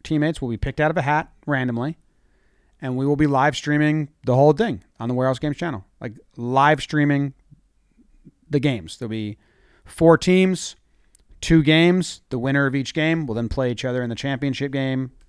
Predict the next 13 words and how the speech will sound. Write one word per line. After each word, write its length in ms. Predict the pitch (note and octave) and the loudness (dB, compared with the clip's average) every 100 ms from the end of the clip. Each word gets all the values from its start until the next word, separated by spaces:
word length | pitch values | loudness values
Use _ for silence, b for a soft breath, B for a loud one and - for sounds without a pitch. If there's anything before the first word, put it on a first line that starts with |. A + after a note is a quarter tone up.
| - | -18
at 120 | G#2 | -12
the 100 | A#2 | -6
end. 320 | B2 G3 - _ _ _ _ _ _ - | -2 -2 -4 _ _ _ _ _ _ -14
And 800 | B2+ C3 B2+ B2+ B2 A2+ - - _ _ | -8 -6 -4 -6 -8 -12 -16 -20 _ _
the 260 | C#3 A#2+ B2+ | -16 -10 -10
people 580 | - - E3+ - E3+ E3 | -8 -6 -6 0 4 4
that 200 | D3 C#3+ | 4 2
are 160 | C3 B2+ | 0 -2
not 500 | A#2+ A#2 B2+ C3 - D#4 _ _ - | -2 -2 0 -2 -6 -20 _ _ -10
playing, 720 | - D3+ D3+ C3+ E2+ F2+ B2+ _ _ _ _ _ | -4 2 2 0 -8 -12 -14 _ _ _ _ _
so 120 | - | -8
there's 140 | A#2 - | -8 -8
eight, 240 | C#3+ C3+ | -8 -8